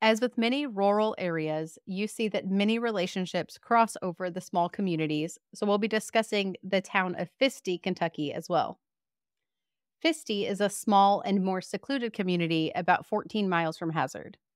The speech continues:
In fact, it's so small that it doesn't even have a Wikipedia page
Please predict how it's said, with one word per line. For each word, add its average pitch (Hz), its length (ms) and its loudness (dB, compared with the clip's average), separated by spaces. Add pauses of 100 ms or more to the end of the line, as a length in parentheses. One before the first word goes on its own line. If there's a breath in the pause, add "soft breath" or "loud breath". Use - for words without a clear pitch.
(500)
In 202 160 2
fact, - 400 4
it's - 240 -4
so 294 200 4
small 160 580 2 (120)
that 185 120 2
it 175 220 -2
doesn't 190 340 4
even 214 280 0
have 208 180 2
a 208 80 2
Wikipedia 196 600 0
page 160 460 -2